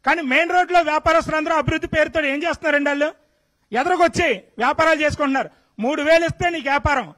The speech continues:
పదివేలు ఇస్తే దుకాణం, ఆ? లక్ష రూపాయలు ఇస్తే కబ్జా. ఇది ఈ రోజు పిఠాపురం మున్సిపాలిటీలో పరిస్థితి. నిజంగా దమ్ముంటే ప్రతి ఒక్కరూ కూడా ప్రజలందరూ తిరగబడండి.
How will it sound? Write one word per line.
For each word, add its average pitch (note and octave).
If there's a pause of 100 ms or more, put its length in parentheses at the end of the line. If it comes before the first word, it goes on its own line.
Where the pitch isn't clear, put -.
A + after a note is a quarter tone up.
(180)
పదివేలు D#4
ఇస్తే D#4+
దుకాణం, C4 (800)
ఆ? F4 (140)
లక్ష B3
రూపాయలు E4+
ఇస్తే F#4
కబ్జా. C#4+ (760)
ఇది C4+ (120)
ఈ C4
రోజు E4
పిఠాపురం E4+
మున్సిపాలిటీలో E4+
పరిస్థితి. D4+ (480)
నిజంగా F4
దమ్ముంటే D#4 (720)
ప్రతి C4
ఒక్కరూ F4
కూడా E4
ప్రజలందరూ D#4+
తిరగబడండి. D#4